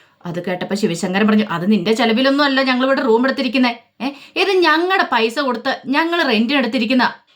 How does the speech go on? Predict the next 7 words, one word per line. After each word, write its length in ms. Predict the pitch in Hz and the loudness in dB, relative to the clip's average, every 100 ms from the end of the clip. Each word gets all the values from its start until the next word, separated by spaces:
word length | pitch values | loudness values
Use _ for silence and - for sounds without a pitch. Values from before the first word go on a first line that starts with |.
| - | -8
അറിയാലോ, 440 | 202 196 208 254 262 _ _ - | -4 0 0 -2 -6 _ _ -8
നീ 80 | 202 | -6
കൂടുതലൊന്നും 640 | 214 208 185 190 233 262 262 | -2 -2 0 0 2 2 0
പറയണ്ട." 380 | 220 190 247 220 - - - - - - | 0 0 2 0 -2 -8 -16 -18 -6 -2
അത് 160 | 311 - | -2 0
കേട്ട് 240 | 226 214 247 | 0 2 0
കഴിഞ്ഞപ്പം 320 | 240 220 | -2 -2